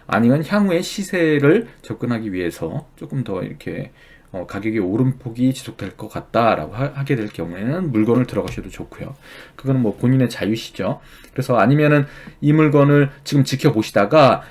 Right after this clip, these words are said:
일 회차에 입찰하면 거의 똔똔이 받는 거예요. 지금 들어가시면은. 지금 들어가시면 똔똔이 받는 건데, 만약에 한 번 더 떨어지고 입찰 한번 해보셔도 좋을 가격이에요.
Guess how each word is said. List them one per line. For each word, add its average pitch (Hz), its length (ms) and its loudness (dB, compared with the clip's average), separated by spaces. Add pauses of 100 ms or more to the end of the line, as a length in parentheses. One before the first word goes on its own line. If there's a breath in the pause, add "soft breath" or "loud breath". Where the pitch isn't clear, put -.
(240 loud breath)
일 214 120 4
회차에 247 280 6
입찰하면 185 760 6
거의 143 220 6
똔똔이 262 400 6
받는 135 260 6
거예요. 104 240 6
지금 131 300 4
들어가시면은. 98 640 0 (180)
지금 131 240 -6
들어가시면 117 320 -8
똔똔이 156 300 -4
받는 95 280 -8
건데, 104 480 0 (340 loud breath)
만약에 123 720 0 (200 soft breath)
한 160 140 -6
번 156 120 -2
더 101 120 -6
떨어지고 170 840 4
입찰 120 320 -6
한번 139 260 -2
해보셔도 170 440 -2
좋을 104 220 -4
가격이에요. 92 680 -10